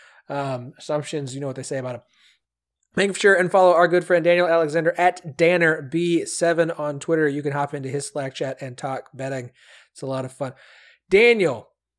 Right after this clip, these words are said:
I completely screwed up today. We were supposed to talk about betting hoops. We're gonna have to do it next week. We went a little long. It's my own fault. We're gonna make some time for that. We need to talk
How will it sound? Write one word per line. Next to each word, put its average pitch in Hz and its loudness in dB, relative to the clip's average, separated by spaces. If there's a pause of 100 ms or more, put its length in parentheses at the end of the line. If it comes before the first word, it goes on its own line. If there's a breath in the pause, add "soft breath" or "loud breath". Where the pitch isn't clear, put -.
(320)
I 143 -8
completely 208 0
screwed 220 0
up 233 4
today. 135 -2
We 147 -8
were 156 -4
supposed 180 0
to 180 -16
talk 175 0
about 170 0
betting 175 2
hoops. 170 0
We're 131 -8
gonna 131 -6
have 147 -4
to 156 -8
do 160 -2
it 165 0
next 165 -6
week. 180 0 (140)
We 113 -18
went 123 -12
a - -10
little 143 -10
long. 156 -6
It's 113 -20
my 113 -16
own 131 -14
fault. 151 -6
We're 127 -10
gonna 147 -6
make 143 -8
some 120 -18
time 135 -12
for 127 -16
that. 104 -16
We 113 -18
need 143 -8
to 143 -18
talk 139 -8